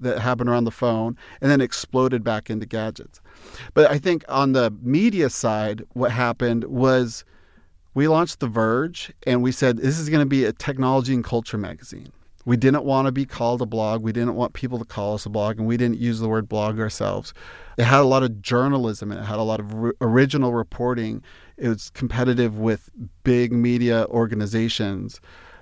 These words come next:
Um, you know, we have fact-checking and, and copy editing and all these fancy things. And I think it, it is beautiful, and it, and it tells amazing stories, and I think it's a really important publication.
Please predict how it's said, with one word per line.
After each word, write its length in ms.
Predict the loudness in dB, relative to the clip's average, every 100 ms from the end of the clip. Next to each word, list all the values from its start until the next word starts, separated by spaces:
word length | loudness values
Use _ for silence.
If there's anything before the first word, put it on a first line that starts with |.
| -8
Um, 500 | 0 2 2 0 -4 -8 -16 -6
you 160 | 0
know, 180 | 2 2
we 180 | 0 0
have 340 | 2 0 -2 -12 -20 -4
fact-checking 920 | 0 0 0 -4 -2 -2 -2 -2 -2
and, 300 | -4 -4 -8 -16 -20 -20 -10 -4
and 320 | -2 -2 -6
copy 480 | -2 0 0 2 2
editing 560 | 2 0 0 2 2
and 120 | 2
all 160 | 2 2
these 220 | 0 -2
fancy 480 | -4 0 0 0 -6
things. 540 | -4 -2 -2 -4 -12 -20 -20 -20 -4
And 180 | 0 2
I 80 | 2
think 280 | 2 0 0
it, 160 | -2 0
it 140 | 0
is 180 | 0 -4
beautiful, 720 | -2 2 2 2 0 0 0
and 200 | -4 -4
it, 120 | -4 -4
and 160 | -6
it 140 | -6 -4
tells 340 | -2 -2 -2 -4
amazing 600 | 0 2 2 2 0 -2
stories, 440 | 0 0 0 -2
and 120 | -4
I 40 | -4
think 220 | -4 -4
it's 100 | -6
a 60 |
really 320 | -2 -2 0 -2
important 400 | -4 -6 -6 -8
publication. 760 | -10 -8 -6 -6 -6 -10 -12